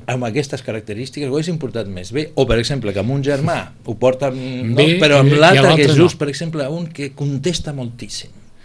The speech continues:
Speaker 1: Hi ha pares que això és que no poden amb això, per la seva pròpia
Speaker 2: Manera de ser,
Speaker 1: vivència, exacte,
Speaker 2: d'acord.
Speaker 1: la manera de ser,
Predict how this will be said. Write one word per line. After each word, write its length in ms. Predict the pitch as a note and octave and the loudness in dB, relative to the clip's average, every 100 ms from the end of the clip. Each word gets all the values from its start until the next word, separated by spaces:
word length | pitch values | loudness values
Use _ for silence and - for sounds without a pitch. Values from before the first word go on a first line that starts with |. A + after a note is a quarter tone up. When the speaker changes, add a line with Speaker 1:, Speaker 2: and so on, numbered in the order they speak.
| - - - - | -20 -20 -16 -14
Speaker 1:
Hi 80 | G#2+ | -10
ha 60 | A#2+ | -10
pares 260 | B2 C#3+ | -8 -10
que 60 | B2 | -10
això 140 | G#2 D#3 | -10 -12
és 80 | |
que 100 | - | -10
no 160 | G2+ C3+ | -8 -8
poden 340 | - F3+ C3+ | -8 -8 -8
amb 120 | F#2 F#2+ | -10 -12
això, 260 | - E2+ | -12 -14
per 200 | - G2 | -10 -8
la 100 | F2 | -8
seva 240 | E2+ A#2+ G#2 | -6 -4 -4
pròpia 560 | G#2+ G2 G2+ F#2 F#2 F2 | -6 -6 -6 -4 -6 -4
Speaker 2:
Manera 340 | A2 A#2 A#2+ | -4 2 4
de 100 | D#3 | 6
ser, 140 | E3+ D3+ | 6 4
Speaker 1:
vivència, 220 | B2+ - | 2 -2
exacte, 280 | A#2 A#2 A2 | -6 -4 -4
Speaker 2:
d'acord. 120 | G#2+ | -4
Speaker 1:
la 80 | F#2+ | -8
manera 240 | G2+ A2 G#2+ | -8 -6 -6
de 80 | |
ser, 460 | G#2 B2+ D#3 D#3+ D#3+ | -6 -4 -4 -4 -6